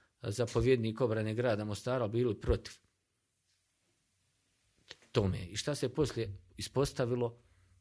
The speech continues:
Niti jedan branitelj H V-a nije apsolutno ništa, nikakve beneficije imao od tog zakona, i sad poslije toga je u medijima bilo da, da su nam nametnuli da, da nismo, nije to to što smo.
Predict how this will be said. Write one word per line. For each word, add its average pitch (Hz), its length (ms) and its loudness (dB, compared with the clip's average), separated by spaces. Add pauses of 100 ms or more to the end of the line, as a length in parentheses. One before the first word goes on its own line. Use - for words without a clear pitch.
(140)
Niti 120 280 2
jedan 135 240 0
branitelj 123 440 0
H 135 140 2
V-a 120 260 2
nije 113 380 2 (540)
apsolutno 127 760 2
ništa, 123 600 2 (280)
nikakve 160 380 4
beneficije 123 580 0
imao 139 100 0
od 110 100 -4
tog 117 240 -2 (400)
zakona, 135 720 2
i 131 40 2
sad 135 300 0 (260)
poslije 156 300 2
toga 139 220 4
je 131 60 4
u 139 40 0
medijima 127 460 0
bilo 135 360 2
da, 120 240 2
da 120 180 0
su - 160 -2
nam 127 180 2
nametnuli 117 600 0
da, 113 300 0
da 113 180 -2
nismo, 135 420 0
nije 131 220 0
to 117 260 4
to 113 240 2
što 107 200 -4
smo. 110 200 -8